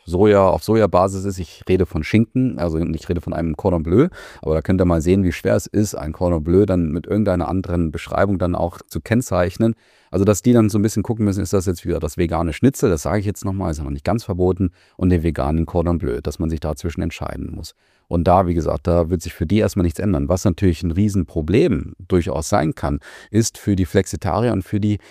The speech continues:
sag mal, vielleicht auch Wechselwilligen, die auch ein bisschen neugierig sind. Das heißt, die mal an so einem Regal vorbeigehen, dann sehen, hey, Schnitzel, vegane Schnitzel, das probiere ich mal. Genau zu denen gehöre ich zum Beispiel auch.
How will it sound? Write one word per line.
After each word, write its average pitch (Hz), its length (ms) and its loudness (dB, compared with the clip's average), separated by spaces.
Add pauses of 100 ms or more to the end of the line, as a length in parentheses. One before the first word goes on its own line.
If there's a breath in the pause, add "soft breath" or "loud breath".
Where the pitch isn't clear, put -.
sag 95 180 2
mal, 104 80 2
vielleicht 104 240 0
auch 95 160 -4
Wechselwilligen, 104 680 0
die 92 100 0
auch 82 80 -2
ein 104 120 -4
bisschen 117 260 0
neugierig 107 560 2
sind. - 240 -8
Das 87 100 -4
heißt, 104 240 -2
die 107 80 -2
mal 104 120 0
an 104 80 0
so 98 80 0
einem 98 280 0
Regal 98 380 -2
vorbeigehen, 117 500 0
dann 107 160 0
sehen, 110 280 2
hey, 110 280 0 (240 loud breath)
Schnitzel, 135 600 2
vegane 104 340 0
Schnitzel, 123 340 -4
das 104 120 -4
probiere 127 300 0
ich - 120 -2
mal. 76 180 -2
Genau 92 220 0
zu - 120 -6
denen 104 200 0
gehöre 101 160 2
ich 98 80 -4
zum 104 140 -4
Beispiel 98 280 -4
auch. 120 240 0